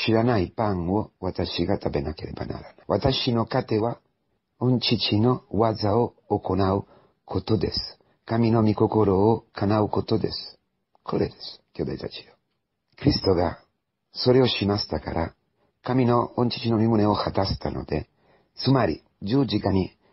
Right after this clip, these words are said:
貼り付けられて、十字架に登って、死に葬られ、そして三日目に復活した。キリストは過ぎ越しました。これは神の技。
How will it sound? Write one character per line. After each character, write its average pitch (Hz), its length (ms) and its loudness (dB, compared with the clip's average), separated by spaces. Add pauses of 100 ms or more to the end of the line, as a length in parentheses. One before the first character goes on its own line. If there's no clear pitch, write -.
(240)
貼 - 160 0
り 110 80 4
付 - 180 -4
け 104 100 2
ら 95 100 2
れ 98 120 2
て、 - 280 -12 (140)
十 123 200 4
字 104 140 2
架 101 100 0
に 104 80 4
登 98 340 4
っ - 20 -20
て、 - 300 -18 (360)
死 - 260 2
に 120 120 4
葬 117 420 2
ら 113 160 2
れ、 87 180 -6 (440)
そ 147 120 -2
し 139 80 -4
て - 80 0
三 95 140 0
日 82 140 -6
目 87 100 -2
に 85 80 -2
復 - 200 -10
活 - 200 -8 (120)
し - 120 -14
た。 - 180 -20 (800)
キ - 80 -6
リ 117 60 0
ス - 100 -8
ト 95 120 4
は 104 200 0 (300)
過 120 80 2
ぎ 117 80 4
越 110 140 0
し 117 140 0
ま 95 160 2
し - 140 -14
た。 - 160 -20 (560)
こ - 80 -12
れ 147 80 0
は - 80 0
神 90 240 -2
の 82 160 0
技。 - 340 -2